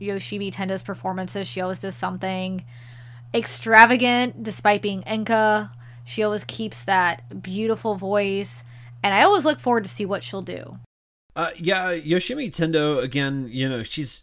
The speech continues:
Speaker 2: she's a staple at this thing. And, you know, it's nice to see, you know, she's coming up. This is her twenty-eighth appearance. Two more. She's got, she's in for thirty. Like, that's, that's really impressive.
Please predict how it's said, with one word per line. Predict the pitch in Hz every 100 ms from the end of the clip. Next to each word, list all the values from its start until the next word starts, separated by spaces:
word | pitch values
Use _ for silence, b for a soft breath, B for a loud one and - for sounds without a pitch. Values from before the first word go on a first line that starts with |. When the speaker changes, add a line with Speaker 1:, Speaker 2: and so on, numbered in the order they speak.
| _
Speaker 2:
she's | - 139
a | 120
staple | - 127 123 131 123 113 - - _
at | 123 123
this | 120 -
thing. | 113 113 110 107 95 - _ _ -
And, | 120 110 110 104 101 - _ 131
you | 120
know, | 110 95 -
it's | -
nice | 147 139 -
to |
see, | 113 131 131 123 120
you | 98 117
know, | 117
she's | 113 123 -
coming | - 135 120
up. | 120 - _ _ b b b b _ -
This | 131 117
is |
her | 110
twenty-eighth | 98 135 151 143 127
appearance. | - 123 123 131 -
Two | - 202
more. | 220 113 175
She's | - 117
got, | 135 -
she's | 120 117
in | 139 139 - -
for | 117
thirty. | - 107 120 113
Like, | 104 104
that's, | 113 143
that's | - - 113
really | 120 123 120
impressive. | 104 110 107 123 123